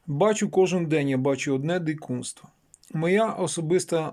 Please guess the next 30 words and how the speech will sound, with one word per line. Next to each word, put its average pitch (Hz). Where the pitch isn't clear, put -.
думка 139
і 131
суб'єктивна 147
думка 143
українського 139
журналіста: 131
неможливо 160
заставити 135
людину, 135
яка 123
не 127
хоче 131
воювати, 127
воювати. 127
Просто 196
неможливо. 127
Є 202
такі 220
люди, 208
які 165
не 156
можуть 160
убивати. 120
Є 170
такі 196
люди, 185
які 147
не 135
хочуть 165
воювати. 131